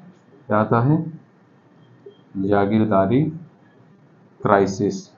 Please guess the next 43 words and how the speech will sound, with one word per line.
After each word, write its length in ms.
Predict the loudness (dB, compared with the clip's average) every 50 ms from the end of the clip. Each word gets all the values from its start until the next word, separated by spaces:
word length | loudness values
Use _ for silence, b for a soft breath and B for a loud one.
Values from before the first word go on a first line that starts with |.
| _ _ -20 -18 -18 -18 -18 _ _ -6
इसमें 240 | -4 -2 -2 -2 0
क्या 100 | 0 0
हो 120 | 2 2 0
गया 120 | 0 -2
था 100 | 0 2
ना 140 | 2 2 2
कि 80 | 4
जब 160 | 2 2 2 2
इतने 280 | 0 2 4 4 6
ज़्यादा 220 | 6 6 6 8 8
मनसबदार 480 | 8 6 6 4 6 8 8 8 8
बढ़ 160 | 8 8 6
गए, 100 | 6 4
अब 80 | 0 0
देखो, 300 | 0 -2 0 4 4 4
अब 80 | 4 2
किसको, 320 | -6 -8 -6 -4 -4 -2 0
इनको 180 | 2 4 6 6
maintain 400 | 6 6 6 6 6 6 6 6
किया 120 | 4 4
गया 160 | 6 4 4
था 80 | 4 4
अठारह 320 | 0 4 4 4 4 4
सौ 180 | 2 0 0 -2
पे, 180 | -2 -2 -4 -6 -6 -10 _ _ _ _ _ _ _ _ _ 2
ठीक, 180 | 2 2 4 4
अठारह 260 | 4 6 6 6 6
सौ 80 | 6 4
मनसबदार 320 | 4 4 6 6 6 4
को 80 | 4 2
मेंटेन 300 | 2 2 2 2 2 2
किया 180 | 2 2 0
गया 120 | 0 0 -2
था, 100 | 0 2
वो 100 | 4 6
बढ़ 240 | 6 8 6 6 6
के 80 | 4
होगा 240 | 4 6 6 4 4
चौदह 340 | 4 4 4 4 4 4 4
हजार 200 | 4 6 4 4
पाँच 360 | 4 4 4 4 4 2 0
सौ, 220 | -4 -10 -12 -12 -14 b b b b b b b -2
मतलब 340 | 0 4 4 4 4 4 0